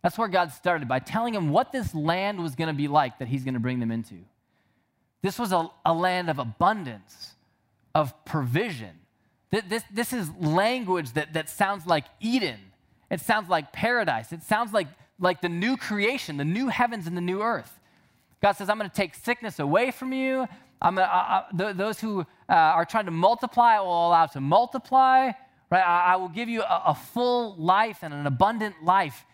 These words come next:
in this land." This is what that land will be like. God wants them to see, "This is where I'm trying to take you. This is what I have for you. This is what I want to give you." It's this description of the place that God wants to bring them.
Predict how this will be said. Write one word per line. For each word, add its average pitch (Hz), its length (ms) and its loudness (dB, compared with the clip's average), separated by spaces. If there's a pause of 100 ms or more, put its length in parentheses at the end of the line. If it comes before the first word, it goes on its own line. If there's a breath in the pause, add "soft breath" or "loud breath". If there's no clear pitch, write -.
(140)
in 156 140 -2
this 151 180 -4
land." 135 360 -2 (1000)
This 208 180 -2
is 202 120 -4
what 175 160 0
that 156 280 0
land 175 520 -2
will 147 100 -2
be 175 180 -4
like. 98 260 -4 (380)
God 175 220 2
wants 196 200 2
them 190 100 -8
to 170 80 -4
see, 185 180 -4
"This 147 380 0
is 254 120 -4
where 196 220 4
I'm 180 140 0
trying 180 200 -4
to 160 60 -8
take 214 320 -6
you. 101 100 -14 (240 soft breath)
This 226 360 2
is 214 120 -4
what 196 140 2
I 175 80 4
have 208 300 0
for 156 80 -8
you. 139 120 -6
This 240 360 -2
is 196 120 -8
what 175 180 2
I 160 120 4
want 156 280 -4
to 156 80 -4
give 170 220 -6
you." 101 200 -16 (420 soft breath)
It's 151 140 -6
this 185 180 -4
description 165 880 -4 (220 soft breath)
of 143 160 2
the 151 60 -2
place 220 480 -4
that 160 140 -4
God 147 240 0
wants 139 200 -2
to - 80 -4
bring 135 260 -4
them. 92 200 -16